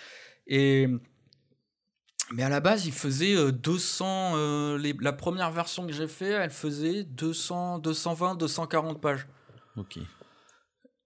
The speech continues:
Speaker 1: Et donc, c'est là où j'allais y venir, c'est qu'une fois que j'ai mis tout ça, que j'ai fait tout mon, toute mon histoire, que j'ai mis toutes les photos que, que je voulais mettre,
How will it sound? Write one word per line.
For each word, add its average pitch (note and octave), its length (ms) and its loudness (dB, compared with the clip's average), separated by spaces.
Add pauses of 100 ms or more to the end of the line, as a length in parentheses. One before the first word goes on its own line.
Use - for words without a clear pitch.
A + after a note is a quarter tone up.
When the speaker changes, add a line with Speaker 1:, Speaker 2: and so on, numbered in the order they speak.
(360)
Speaker 1:
Et C#3+ 80 2
donc, C#3+ 160 2
c'est D#3 160 2
là F#3 80 2
où G3+ 80 4
j'allais D#3+ 300 6
y D3+ 80 0
venir, F#3+ 320 2
c'est - 160 -2
qu'une E3 180 -6
fois G#3+ 180 2
que G3 60 0
j'ai E3 140 0
mis E3+ 160 2
tout G#3+ 160 -4
ça, F#3 240 2
que D3+ 40 -4
j'ai D3 120 -2
fait D#3+ 180 -2
tout G3 160 -4
mon, D#3 640 0
toute G3 240 -8
mon F#3 160 0
histoire, E3+ 420 -2
que C#3+ 80 -6
j'ai C#3+ 140 -2
mis D3 120 -2
toutes - 200 -16
les E3+ 60 -4
photos E3+ 360 -2
que, C#3+ 220 -2
que C#3 180 -4
je C3+ 120 -4
voulais C3+ 180 2
mettre, G3 260 0